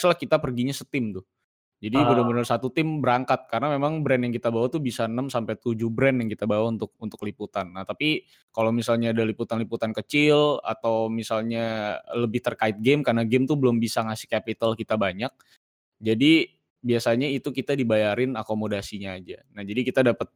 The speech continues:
Speaker 1: exposure, kita dapet kredibilitas, ya mereka dapet, dapet yang namanya liputan dari kita. Gitu. Jadi ada yang, memang tapi rata-rata semua dibayar, kecuali liputan gue di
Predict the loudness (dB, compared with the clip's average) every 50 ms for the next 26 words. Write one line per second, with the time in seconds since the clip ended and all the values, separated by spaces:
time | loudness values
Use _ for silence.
0 | _ -12 -10 -8 -4 -4 -4 -2 2 4 6 6 6 4 2 2 4 4 4 2
1 | 2 2 0 0 0 -2 _ -4 -2 0 2 2 2 2 0 0 -2 0 2 2
2 | 2 2 0 -4 -4 -4 -2 -2 -2 -4 -4 -2 -2 0 0 0 -2 -4 -12 _
3 | _ _ _ _ -10 -10 -8 -6 -4 -2 -2 -4 -4 -6 -6 -6 -6 -6 -4 -4
4 | -4 -6 -6 -8 -8 -6 -4 -4 -2 -2 -4 -4 -6 -8 -10 _ -8 -8 -8 -10
5 | _ _ _ _ _ _ _ _ _ _ _ _ _ _ -18 -18 -18 _ _ -10
6 | -4 0 2 2 2 2 -2 -6 _ -4 0 2 4 6 6 6 6 6 4 2
7 | 2 2 2 4 4 2 2 4 4 4 4 4 4 2 2 2 2 2 2 2
8 | 4 6 6 6 6 4 2 0 0 2 4 6 6 6 6 6 6 4 4 4
9 | 2 2 0 0 0 2 2 2 2 2 2 2 2 2 2 0 2